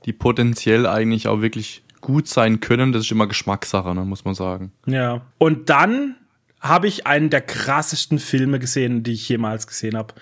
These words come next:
Speaker 2: Den hab ich bis heute nicht verarbeitet. Ich hab ein Trauma von dem Film. Wir müssen hier an dieser Stelle jetzt, also ohne Scheiß, jetzt kein Witz, liebe, liebe Zuhörer, liebe Zuschauer, eine Triggerwarnung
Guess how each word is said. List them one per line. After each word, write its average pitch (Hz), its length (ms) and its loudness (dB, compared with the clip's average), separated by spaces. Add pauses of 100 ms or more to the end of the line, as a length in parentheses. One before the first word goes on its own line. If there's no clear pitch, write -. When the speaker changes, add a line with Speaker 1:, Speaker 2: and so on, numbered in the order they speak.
(240)
Speaker 2:
Den 147 160 4
hab 160 120 4
ich 180 100 -6
bis - 180 -4
heute 156 180 2
nicht 165 140 -4
verarbeitet. 147 580 0
Ich 127 120 -6
hab 143 140 0
ein 135 60 -8
Trauma 113 420 -2
von - 160 -8
dem 117 140 -2
Film. 120 340 -4
Wir 165 160 4
müssen 220 320 2
hier 240 260 2
an 220 120 -2
dieser 202 240 -6
Stelle 185 360 -2
jetzt, 151 240 0
also 151 220 0
ohne 170 240 2
Scheiß, 110 320 -2
jetzt - 140 -8
kein 160 320 2
Witz, 151 240 -2
liebe, 127 220 -2
liebe 123 300 -4
Zuhörer, 151 440 0
liebe 127 180 -4
Zuschauer, 131 460 -2 (320)
eine 147 280 2
Triggerwarnung 135 1000 0